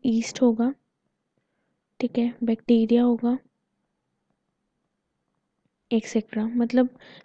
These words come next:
living है और particulates हैं, ठीक है, extremely small suspended particles हैं, तो उन्हें हम कहेंगे viable particulates। अब next हम देखते हैं अपनी definition नॉन वायबल particulates की, ठीक है। Second is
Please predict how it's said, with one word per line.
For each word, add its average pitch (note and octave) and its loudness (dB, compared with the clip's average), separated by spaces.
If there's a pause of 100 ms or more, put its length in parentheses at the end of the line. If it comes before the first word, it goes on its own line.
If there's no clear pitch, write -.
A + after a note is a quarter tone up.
(100)
living A#3+ 6
है C4 4 (120)
और B3+ 2 (300)
particulates A#3 2
हैं, A#3 -6 (500)
ठीक - -2
है, B3+ 0 (400)
extremely A#3+ 4
small A#3 0
suspended A#3+ 0
particles G#3+ -2
हैं, A3 -6 (300)
तो B3+ -2
उन्हें B3+ 4
हम C4 4
कहेंगे A3+ 2
viable A#3 0 (320)
particulates। A3 -2 (300)
अब B3 2
next A#3+ 2
हम B3 4
देखते A#3+ 2
हैं A#3+ 2
अपनी A#3 0
definition A#3 0
नॉन A#3 0
वायबल A3 0 (360)
particulates A3 -2
की, A#3 -6 (340)
ठीक B3 -6
है। B3 2
Second A3+ -2
is - -4